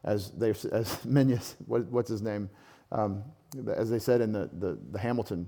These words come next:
song, "I'm not gonna throw away my shot. I'm going to use it. And it's only gonna be for a few years." And you're only gonna suffer for your Savior and disciple up under the pressure of your sin nature and the outside pressure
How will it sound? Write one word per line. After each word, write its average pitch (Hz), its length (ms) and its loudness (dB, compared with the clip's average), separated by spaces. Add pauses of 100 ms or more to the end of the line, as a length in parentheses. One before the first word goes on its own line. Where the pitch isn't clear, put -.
(100)
song, 92 400 -8
"I'm 107 140 -4
not 123 160 4
gonna 170 120 6
throw 131 220 4
away 113 80 6
my 92 140 0
shot. 80 360 -4 (220)
I'm 131 200 4
going 123 300 2
to 92 300 0 (300)
use 104 400 2
it. - 180 -8 (480)
And 123 120 0
it's 117 120 -2
only 131 160 4
gonna 156 160 4
be 160 100 8
for 156 160 4
a 131 40 4
few 139 160 4
years." 135 480 -2 (600)
And 110 80 -2
you're - 160 -4
only 180 220 4
gonna 175 120 8
suffer 143 300 6
for 143 140 2
your 135 80 6
Savior 117 480 4 (240)
and 123 80 2
disciple 143 480 8
up 135 120 6
under 127 200 6
the 107 80 4
pressure 123 340 4
of 104 80 2
your 110 80 2
sin 139 220 2
nature 131 240 8
and 113 80 0
the 90 40 0
outside 139 360 4
pressure 127 340 2